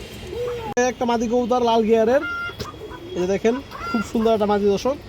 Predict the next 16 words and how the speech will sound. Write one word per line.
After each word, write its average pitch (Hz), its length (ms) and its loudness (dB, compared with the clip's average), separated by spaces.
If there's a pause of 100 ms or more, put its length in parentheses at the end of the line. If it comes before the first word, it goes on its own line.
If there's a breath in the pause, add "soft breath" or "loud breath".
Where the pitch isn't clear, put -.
(3250)
আপনার 214 180 6 (120)
কবুতরের 233 340 4
চোখটা 240 280 4
দেখেন 196 220 2
দর্শক, 175 200 0 (680)
এরা 190 120 6 (160)
চড়া 226 240 6
চোখের 214 240 4
কবুতর, 220 280 6 (100)
রিং 208 80 6 (100)
চোখের 202 240 2
কবুতর 208 300 2 (480)
মাশাআল্লাহ, 196 420 2 (180)
খুবই 233 220 4 (100)
সুন্দর 226 320 6
চোখ, 165 120 2